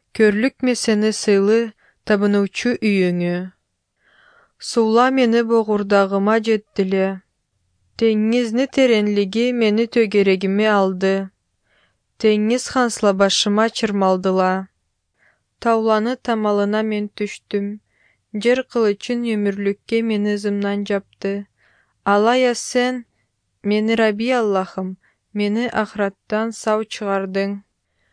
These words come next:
Жаным менден чыга башлаганда,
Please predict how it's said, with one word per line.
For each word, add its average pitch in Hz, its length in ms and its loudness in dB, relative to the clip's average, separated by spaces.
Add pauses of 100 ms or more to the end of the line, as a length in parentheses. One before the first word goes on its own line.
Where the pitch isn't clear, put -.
(300)
Жаным 214 560 2
менден 240 460 2
чыга 233 340 -2
башлаганда, 202 920 0